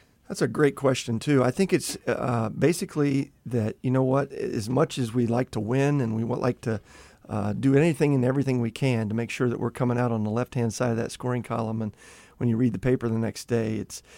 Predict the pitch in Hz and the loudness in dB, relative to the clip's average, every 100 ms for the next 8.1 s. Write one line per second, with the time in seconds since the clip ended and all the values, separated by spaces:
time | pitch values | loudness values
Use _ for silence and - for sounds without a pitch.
0 | - - 131 - 135 139 127 120 117 113 | -20 -6 -4 0 4 4 6 2 2 -2
1 | 110 110 113 - 117 - 113 - 113 - | 0 0 -2 -4 -6 -4 -6 -8 -12 -10
2 | - 120 117 120 113 104 - - - _ | -6 -2 0 0 -2 -4 -8 -20 -20 _
3 | - 107 104 101 98 117 107 104 - 95 | -4 -2 0 -2 -2 -2 0 -2 -6 -4
4 | - 127 123 113 113 - - - 104 117 | -2 0 0 -2 -4 -6 -6 -6 -4 -2
5 | 110 110 113 117 110 101 - - - _ | 0 0 0 -2 -2 -6 -10 -20 -20 _
6 | - 104 - - 139 - 123 - 123 131 | -6 -4 -4 -2 -2 0 -2 0 0 0
7 | 123 104 - - - 110 107 107 104 107 | -4 -4 -8 -12 -10 -6 -4 -2 -4 -6